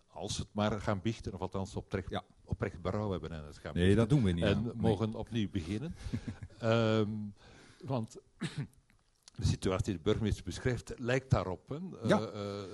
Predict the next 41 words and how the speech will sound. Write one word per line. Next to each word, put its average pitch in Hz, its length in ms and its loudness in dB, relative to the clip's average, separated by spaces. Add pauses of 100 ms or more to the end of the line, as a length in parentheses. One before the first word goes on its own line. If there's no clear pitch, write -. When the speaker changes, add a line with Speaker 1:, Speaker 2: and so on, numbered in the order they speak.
(140)
Speaker 1:
een, 110 220 -8
een 95 300 -8
protestant 110 520 0
die 98 100 -6
zegt: 117 180 -6
"We - 80 -8
gaan 95 160 -2
het 82 140 -8
zo 120 240 0
doen." 123 300 0
Iedereen 95 360 -4
gehoorzaamt, 95 520 -6
iedereen 90 280 -6
in 80 60 -10
de 78 140 -10
pas, 98 240 -6
al 90 380 -10
loopt 92 220 -10
iedereen 90 360 -8
als 82 180 -14
lemmingen 87 380 -10 (420)
de - 120 -16
afgrond 135 420 -8
in. 147 160 -10 (560)
Een 120 180 2
katholiek 117 420 0
zegt: 113 200 -4
van: 117 120 0
"Ja, 120 140 2
we 98 300 4
zullen 139 220 6
het 98 160 2
doen, 135 220 4
maar 127 280 2 (340)
we 117 80 -4
zullen 92 240 -4
wel 80 120 -8
eens 73 160 -10
nadenken 76 460 -10
onderweg. 73 460 -14
Misschien, 73 360 -12